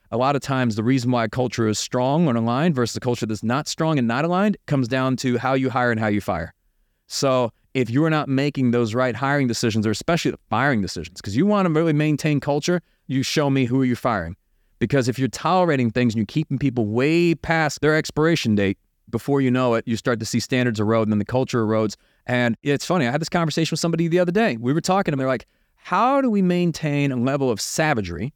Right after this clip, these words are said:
across this particular team in this department?" And I said, "Look, if you think about, let's say, professional sports, you walk into the locker room,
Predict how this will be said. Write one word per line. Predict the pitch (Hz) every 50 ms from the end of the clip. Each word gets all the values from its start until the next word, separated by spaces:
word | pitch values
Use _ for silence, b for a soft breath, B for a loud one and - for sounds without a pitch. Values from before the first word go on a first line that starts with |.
| _ _ _ _ _
across | - 139 135 - - - 143 143 139 - -
this | - 127 131 -
particular | - 123 - 120 110 107 117 113
team | - - 127 117
in | 113 110
this | 104 -
department?" | - 101 - - 240 208 120 107 90 101
And | 113 113
I | 113 120
said, | 113 - 123 117
"Look, | 156 226 156 - - - _
if | 143 135 123
you | 131 175 214
think | - 226 214 180
about, | 175 135 139 135 135 120
let's | 139 135 -
say, | - 156
professional | - 123 - - 147 135 - 143 127
sports, | - - - 113 101 85 - -
you | 113 147 220
walk | 214 208 185 175 151 -
into | 151 139 120
the | 120
locker | 110 107 120 120 110 - 101
room, | 95 87 90 95